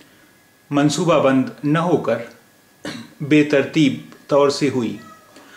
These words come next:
तकरीबन साढ़े छः करोड़ लोग आज भी झुग्गियों में रहते हैं। फिर हर साल आने वाली कुदरती आफात भी गैर मनसूबाबंद शहरकारी का हकीकी चेहरा सामने ले आती हैं।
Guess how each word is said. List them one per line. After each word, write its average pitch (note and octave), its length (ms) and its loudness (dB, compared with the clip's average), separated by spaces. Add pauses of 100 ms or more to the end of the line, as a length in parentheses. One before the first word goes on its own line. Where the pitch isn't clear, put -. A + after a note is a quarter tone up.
(240)
तकरीबन G#3 580 2 (220)
साढ़े E3 400 0
छः G3+ 340 0
करोड़ D3+ 300 4
लोग C3+ 420 0 (480)
आज D#3 280 0
भी D3 200 -2
झुग्गियों B2+ 440 0
में C3+ 140 2
रहते B2 280 -4
हैं। G#2 280 -8 (920)
फिर E3 220 2
हर E3+ 100 0
साल A#2+ 420 0 (420)
आने D#3+ 240 2
वाली C3 360 4
कुदरती C3+ 600 0
आफात B2+ 440 -2
भी A2+ 260 -10 (680)
गैर D#3 260 2
मनसूबाबंद C3 840 2
शहरकारी B2+ 680 -2
का A2+ 480 -6
हकीकी D3 420 -4
चेहरा A#2 400 -4 (500)
सामने C3 480 2
ले B2 200 0
आती A#2 300 -4
हैं। G2+ 260 -12